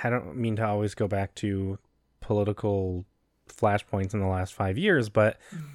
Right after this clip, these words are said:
Speaker 1: it reminds me a lot of the, the locker room talk incident,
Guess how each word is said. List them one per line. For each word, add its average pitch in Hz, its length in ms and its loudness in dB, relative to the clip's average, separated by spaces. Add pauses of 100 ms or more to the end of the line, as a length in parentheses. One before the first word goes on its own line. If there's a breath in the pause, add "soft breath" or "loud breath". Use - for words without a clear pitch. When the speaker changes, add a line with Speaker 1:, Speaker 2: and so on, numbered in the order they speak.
(200 loud breath)
Speaker 1:
it 131 120 2
reminds 117 380 4
me 120 80 2
a 113 60 4
lot 107 200 6
of 101 480 0
the, 101 440 4 (180)
the 104 100 2
locker 107 380 4
room 101 220 0
talk - 340 -4
incident, 104 640 -2